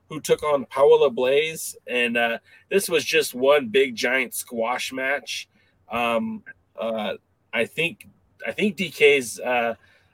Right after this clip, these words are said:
uh, fascination with, uh, Natalia Markova was more that she was very aggressive in the ring,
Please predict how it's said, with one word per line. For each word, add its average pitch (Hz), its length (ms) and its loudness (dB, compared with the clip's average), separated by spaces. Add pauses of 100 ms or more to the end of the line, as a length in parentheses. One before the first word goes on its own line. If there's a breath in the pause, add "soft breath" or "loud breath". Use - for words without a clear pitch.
(120)
uh, 113 140 -4
fascination 135 800 0
with, 123 300 0 (220)
uh, 117 160 -2
Natalia 127 640 0
Markova 120 580 -2
was 113 300 -2 (400)
more 160 440 6
that 135 200 2
she 147 180 -4
was 120 200 -2
very 135 340 2
aggressive 117 580 -6
in 127 120 -2
the 117 100 -6
ring, 123 440 -6